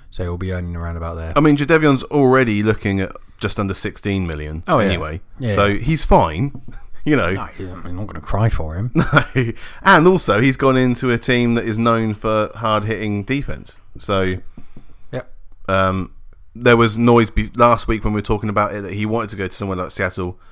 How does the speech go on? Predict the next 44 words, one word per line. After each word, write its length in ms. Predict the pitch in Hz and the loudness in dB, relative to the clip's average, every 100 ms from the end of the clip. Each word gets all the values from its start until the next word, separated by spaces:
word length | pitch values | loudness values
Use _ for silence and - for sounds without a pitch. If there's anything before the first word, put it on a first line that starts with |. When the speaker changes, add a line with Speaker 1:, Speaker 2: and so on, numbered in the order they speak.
| - - | -20 -2
Speaker 2:
or 160 | 110 | 0
Philadelphia 480 | - 98 95 95 98 | 2 0 0 0 -2
'cause 180 | - 92 | -4 -4
they 100 | 90 | -4
were 60 | 85 | 0
playoff 280 | 101 101 98 | 0 0 -2
teams 280 | 104 98 | -4 -2
last 280 | 101 101 - | -2 -2 -2
year. 300 | 110 110 110 - - - - - | -2 -2 -2 -8 -20 -20 -20 -18
He 220 | - 90 80 | -10 -10 -8
rebuffed 600 | 95 87 101 95 - - - - | -8 -2 0 0 -4 -8 -16 -6
Miami 540 | 87 90 95 95 95 | -2 0 0 -4 -6
and, 360 | 82 82 85 87 | -8 -8 -6 -6
uh, 140 | 82 | -4
Washington. 540 | 98 98 110 120 127 - - - - - - - - - - - - - - - _ - - - - | -4 -4 -6 -6 -6 -10 -20 -20 -20 -20 -20 -20 -20 -20 -20 -20 -20 -20 -20 -20 _ -20 -20 -20 -2
I 80 | 175 | 4
think 160 | 233 233 | 4 4
it's 100 | 196 | 4
a 40 | |
good 160 | 196 185 | 2 4
move 200 | 185 156 | 4 4
for 80 | 135 | 0
Seattle. 460 | 131 113 - 80 - - - - - | 2 2 0 -10 -14 -20 -20 -20 -6
Speaker 1:
There 100 | 104 | -4
was 120 | 92 | 0
no, 220 | 123 147 117 104 151 | 2 0 -2 -8 -4
in 120 | 135 | 0
retrospect, 420 | 143 - - 101 | 2 0 -4 -4
there's 120 | 113 | -4
no 140 | 117 123 | 0 2
way 100 | 101 | 2
he's 80 | 101 | 2
going 180 | 104 | 0
to 100 | 98 | 0
Miami. 400 | 92 92 98 78 | -2 0 0 -2
Let's 180 | 80 92 | -4 -6
be 120 | - | -8
fun. 240 | 92 87 76 - | -10 -10 -10 -10
No, 80 | 90 78 | -10 -8
let's 180 | 90 - | -10 -6
be 140 | 135 | 4
Speaker 2:
Well, 120 | 143 | 6
Speaker 1:
fun. 60 | 139 | 8
Speaker 2:
not 160 | 143 | 8